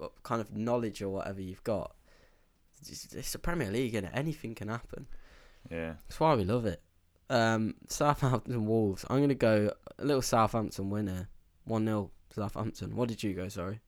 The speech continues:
Speaker 2: Uh, one one. So the final, oh, no, not the final game of the weekend. We've got a Monday one. But the Super Sunday second game, we've got Arsenal, Tottenham, a North London derby at the Emirates.
Speaker 1: Always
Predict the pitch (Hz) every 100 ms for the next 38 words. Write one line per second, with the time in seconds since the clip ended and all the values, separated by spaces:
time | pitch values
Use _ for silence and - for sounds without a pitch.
0 | _ _ _ _ 110 92 85 90 87 85
1 | 80 73 _ _ _ - - - 107 104
2 | 101 98 - 101 107 101 101 98 98 -
3 | - - - - _ - - - 120 110
4 | 107 101 98 98 95 - _ _ _ _
5 | 117 143 - - 107 127 - - 107 104
6 | 104 101 104 - 98 110 95 104 107 87
7 | 107 - 98 - _ - 113 104 101 101
8 | - - - - 131 - - 98 95 95
9 | 92 - - - - 101 92 87 85 87
10 | 85 87 - - 101 101 - 98 - 104
11 | 90 87 87 98 101 98 95 92 90 90
12 | 87 87 82 - 110 107 98 87 85 78
13 | - - - - - 147 143 135 127 -
14 | -